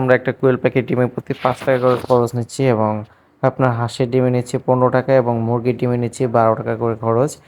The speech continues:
তো চাইলে আপনারা আমাদের মাধ্যমে এভাবে খরচটা বহন করে পাঠাতে পারেন আর কি। এবং ইনকিউবেটরটা কিন্তু অনেক বিশাল বড় ইনকিউবেটর আপনারা দেখতে পাচ্ছেন। তো আপনারা দেখতে পাচ্ছেন যে এক ভাই এখানে ডিম দিয়েছিল, তো তা-, তার কোয়েল পাখি ডিম ফুটেছে এবং সে বাচ্চাগুলো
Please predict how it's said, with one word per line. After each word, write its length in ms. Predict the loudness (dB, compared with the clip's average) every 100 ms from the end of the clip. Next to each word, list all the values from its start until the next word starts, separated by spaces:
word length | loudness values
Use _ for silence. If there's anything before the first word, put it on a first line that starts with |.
| _ _ _
তো 60 | 0 2
চাইলে 180 | 4 4
আপনারা 220 | 2 2 4
আমাদের 200 | 4 4 2
মাধ্যমে 260 | 2 2 2
এভাবে 180 | 0 2
খরচটা 360 | 0 0 -2 -2
বহন 160 | 0 0 0
করে 120 | -2 0
পাঠাতে 280 | -2 -2 -2
পারেন 200 | -2 -2 -4
আর 60 | -6
কি। 80 | -8 -8 -14 _ _ -2 0
এবং 120 | 2 0
ইনকিউবেটরটা 560 | -2 0 2 4 4 2
কিন্তু 160 | 0 0 0
অনেক 120 | -2 -4
বিশাল 260 | -2 0 2 4
বড় 120 | 4 4
ইনকিউবেটর 360 | 0 -4 0 0
আপনারা 180 | 0 -4 -4
দেখতে 200 | -4 -4 -2
পাচ্ছেন। 320 | -2 -4 -6 -8 _ _ _ _
তো 40 | 0
আপনারা 200 | 2 0 0
দেখতে 160 | 0 2
পাচ্ছেন 200 | 2 2 2
যে 60 | 2
এক 60 | 2 2
ভাই 120 | 2 2
এখানে 240 | -2 -2 -2 -6 _ _ _ -10
ডিম 240 | -2 -2 2
দিয়েছিল, 300 | 2 0 0 -2 0
তো 60 | 2
তা-, 160 | 2 2 2
তার 240 | 2 2 -2 -10 _ _ _ _
কোয়েল 180 | -2 0 0
পাখি 280 | -2 -2 -4 -4 -8 _ _ _ -8 -2
ডিম 140 | -2 -2
ফুটেছে 340 | -2 -2 0 0
এবং 100 | 0 -2 -2
সে 80 | 0
বাচ্চাগুলো 380 | 0 0 -2 0